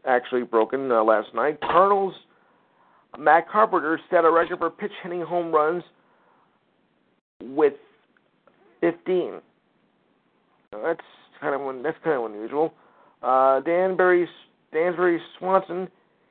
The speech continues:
hit his first major league home run last night, and it was an inside the park job. That hasn't happened with Atlanta, I think, since two thousand and three.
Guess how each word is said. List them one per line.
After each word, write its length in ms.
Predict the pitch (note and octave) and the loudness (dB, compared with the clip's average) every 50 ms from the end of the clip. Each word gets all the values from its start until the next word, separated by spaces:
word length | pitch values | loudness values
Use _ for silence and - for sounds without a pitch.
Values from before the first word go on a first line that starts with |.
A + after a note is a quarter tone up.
| _ _ | _ _
hit 140 | - D3 B2+ | -8 -6 -6
his 120 | D3 C#3+ - - | -6 -10 -10 0
first 220 | - G#3 A3+ A3 - - | 4 4 4 4 2 -6
major 280 | E3 F3 F3 E3+ D3 E3+ | -6 -4 -4 -2 0 0
league 100 | D#3+ D#3+ | -2 0
home 220 | - E3 D#3 D3+ | 2 0 0 2
run 160 | D3+ D3+ C#3+ C#3 | 2 2 2 2
last 280 | C3+ C#3+ D3+ D3 - | 2 0 0 -2 -4
night, 280 | C#3+ C3+ E3 F3+ - - _ - | -2 0 0 0 -2 -6 _ -8
and 200 | A2+ C3+ C3+ C#3 | -6 -6 -4 -4
it 80 | C3+ | -2
was 220 | D3 D#3 D3+ D#3 C#3+ | 0 2 2 2 0
an 100 | D3 - - - - | -4 -12 -14 -8 -6
inside 480 | G#3 G#3 G3+ F#3+ - G3+ F#3 F#3 F#3+ F#3+ | -6 -6 -6 -4 2 4 4 4 4 2
the 60 | F#3+ | 0
park 380 | F#3+ - A#3+ B3+ B3+ B3+ - | 0 2 2 2 2 0 -2
job. 360 | - D#3+ C3 A2+ G2+ F2+ - - _ _ _ _ _ _ _ _ _ _ _ _ _ _ _ _ _ _ _ _ _ _ _ _ _ _ _ | 2 4 4 4 4 2 0 -4 _ _ _ _ _ _ _ _ _ _ _ _ _ _ _ _ _ _ _ _ _ _ _ _ _ _ _
That 100 | A#2+ C#3 | 0 2
hasn't 300 | C3+ D3 D3+ D3 C3 C#3 | 4 4 2 2 0 -2
happened 300 | C#3+ C#3+ D3 D3 D3+ D3+ | -2 -2 -2 0 -2 -2
with 100 | D3 C#3 | -2 -2
Atlanta, 320 | B2+ C3+ D3 D3+ E3 F3 E3+ | 0 0 2 2 4 4 4
I 180 | C3+ D3 D3+ D3+ | 4 2 0 0
think, 200 | - D#3+ D#3 C#3 - | -2 -4 -6 -6 -12
since 140 | C#3+ D3 - - _ - | -16 -18 -18 -18 _ -6
two 140 | F3+ F3 E3 | -4 -4 -2
thousand 520 | - D#3+ D#3 D#3+ E3 E3 D3 D#3 E3 D#3+ | 2 4 4 4 4 2 0 -6 -10 -10
and 180 | C3+ C#3+ D3+ - _ _ - | -10 -10 -12 -14 _ _ -6
three. 420 | E3 F#3 G#3 G#3+ F#3 C3 F2 D2+ | 0 0 0 0 0 -4 -10 -16